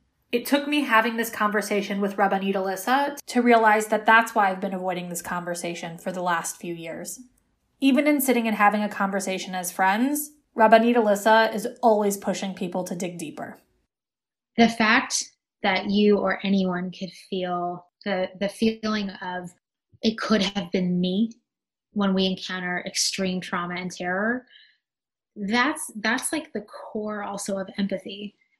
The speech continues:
Speaker 2: And so it's, it's not something that we wanna crush in ourselves or get rid of.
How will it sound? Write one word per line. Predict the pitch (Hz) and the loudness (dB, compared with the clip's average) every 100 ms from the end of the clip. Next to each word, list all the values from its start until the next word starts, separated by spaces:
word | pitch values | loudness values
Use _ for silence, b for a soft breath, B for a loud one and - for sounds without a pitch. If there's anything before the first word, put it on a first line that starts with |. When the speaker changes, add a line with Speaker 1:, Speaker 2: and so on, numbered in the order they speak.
| _ | _
Speaker 2:
And | 208 202 | 0 2
so | 190 208 196 | 2 2 2
it's, | 202 - - | 0 -8 -10
it's | 220 226 | -6 2
not | 240 233 | 2 4
something | 240 220 220 | 4 6 6
that | 202 | 4
we | 196 | 0
wanna | 185 185 185 | -4 -4 -6
crush | - - 196 185 - - | -10 -8 -6 -6 -6 -10
in | 196 | -10
ourselves | 190 185 - 190 180 175 | -12 -10 -10 -10 -8 -10
or | 170 | -10
get | 180 196 | -10 -6
rid | 208 | -6
of. | 180 190 | -6 -10